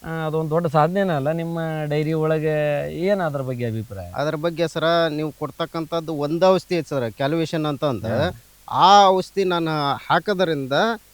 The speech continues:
Speaker 2: ಅದು ಏನ್ ಮಾಡ್ತೈತಪ್ಪ ಅಂತ ಅಂದ್ರ, ಒಂದು ಎಮ್ಮಿ ನಾನು ಐವತ್ತು ಸಾವಿರ ಕೊಟ್ಟು ಎಮ್ಮಿ ತಂದಿದ್ದೆ. ಆ ಎಮ್ಮಿ ತಂದಾಗ ಅದು ಏನ್ ಮಾಡ್ತು, ಅದನ್ನ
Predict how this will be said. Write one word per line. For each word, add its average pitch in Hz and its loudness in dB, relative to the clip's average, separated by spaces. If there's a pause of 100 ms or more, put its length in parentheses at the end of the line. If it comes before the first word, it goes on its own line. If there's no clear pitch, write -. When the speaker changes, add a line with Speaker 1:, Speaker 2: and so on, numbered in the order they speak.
(120)
Speaker 2:
ಅದು 156 0
ಏನ್ 202 2
ಮಾಡ್ತೈತಪ್ಪ 170 -4
ಅಂತ 131 -4
ಅಂದ್ರ, 123 -2 (520)
ಒಂದು 214 2
ಎಮ್ಮಿ 202 2
ನಾನು 180 0
ಐವತ್ತು 165 -2
ಸಾವಿರ 180 -2
ಕೊಟ್ಟು 170 -6
ಎಮ್ಮಿ 151 -4
ತಂದಿದ್ದೆ. 101 -8 (140)
ಆ 123 -2
ಎಮ್ಮಿ 180 0
ತಂದಾಗ 175 0
ಅದು 160 0
ಏನ್ 190 0
ಮಾಡ್ತು, 170 -2
ಅದನ್ನ 165 0